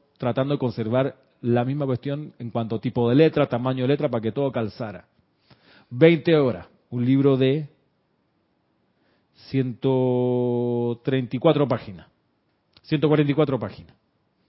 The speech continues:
Y pensemos que hay arriba de cien títulos distintos. O sea, multiplica eso en tiempo de trabajo.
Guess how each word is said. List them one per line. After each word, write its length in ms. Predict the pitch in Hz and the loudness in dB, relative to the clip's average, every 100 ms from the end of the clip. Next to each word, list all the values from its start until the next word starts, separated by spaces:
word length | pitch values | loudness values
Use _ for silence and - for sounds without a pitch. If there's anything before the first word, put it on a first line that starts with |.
| _ _ _ _ _ _ _ _ _ _ _ _ _ _ _ - - - | _ _ _ _ _ _ _ _ _ _ _ _ _ _ _ -20 -14 0
Y 280 | 170 190 165 | 4 4 2
pensemos 520 | 151 139 160 170 160 | 0 2 2 0 2
que 160 | 147 | 2
hay 400 | 143 147 160 170 - _ _ _ _ _ _ _ _ _ _ _ _ _ _ - | 4 4 2 -2 -10 _ _ _ _ _ _ _ _ _ _ _ _ _ _ -2
arriba 360 | 139 143 160 147 | 2 4 6 4
de 120 | 135 | 2
cien 240 | - 135 | 0 -2
títulos 380 | 156 117 107 95 | -2 -4 -6 -6
distintos. 480 | 113 - 113 - - _ _ _ | -8 -6 -10 -12 -20 _ _ _
O 40 | |
sea, 100 | 156 | -4
multiplica 640 | 165 156 156 190 185 185 190 - _ _ _ - | -2 0 2 2 2 0 -4 -18 _ _ _ 0
eso 280 | 160 180 | 2 4
en 120 | 170 139 | 2 0
tiempo 500 | 185 190 160 180 165 | 0 0 2 4 4
de 80 | |
trabajo. 540 | 151 139 156 - 104 | 4 4 4 2 -6